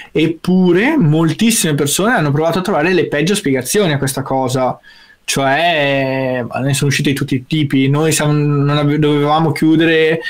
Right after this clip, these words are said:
i-, gli aerei, non chiuderli, quando in realtà nessun paese europeo l'ha fatto. Dovevamo fare questo, dovevamo fare quello. Questo è una specie, è un aspetto molto interessante. Cioè, la colpa deve essere di qualcuno, del governo, del,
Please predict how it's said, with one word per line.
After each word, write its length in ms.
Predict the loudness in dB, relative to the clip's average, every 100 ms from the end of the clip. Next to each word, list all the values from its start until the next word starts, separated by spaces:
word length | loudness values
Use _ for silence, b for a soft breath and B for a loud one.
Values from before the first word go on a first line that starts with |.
| B
i-, 640 | 0 2 2 2 2 2
gli 80 | 2
aerei, 340 | 0 0 0
non 160 | 2 0
chiuderli, 480 | 0 2 2 2 2
quando 220 | 0 0
in 60 | 0
realtà 300 | -2 -2 -2
nessun 320 | -2 -2 0
paese 220 | 0 0 0
europeo 260 | 0 0
l'ha 120 | 0
fatto. 680 | 0 0 -2 -4 0 0 0 B B B
Dovevamo 380 | 0 2 0
fare 180 | -2 -4
questo, 300 | 0 -2 0
dovevamo 180 | 0 0
fare 140 | -2
quello. 280 | -2 0 0 B B
Questo 180 | -4 0
è 60 | 0
una 80 |
specie, 360 | -2 -2 -2 0
è 80 | 0
un 140 | 0
aspetto 380 | 0 -2 -2 0
molto 200 | 0 2
interessante. 480 | 0 0 0 -2 -2
Cioè, 240 | -2 -2 -4 B B B B -8
la 160 | -2 0
colpa 260 | 0 2
deve 160 | 2 2
essere 160 | 0 0
di 60 |
qualcuno, 540 | 0 0 0 0 0 -4 -2
del 180 | 0
governo, 800 | 2 2 2 2 2 2 0 0 0
del, 1000 | 2 2 0 0 -2 0 0 0 0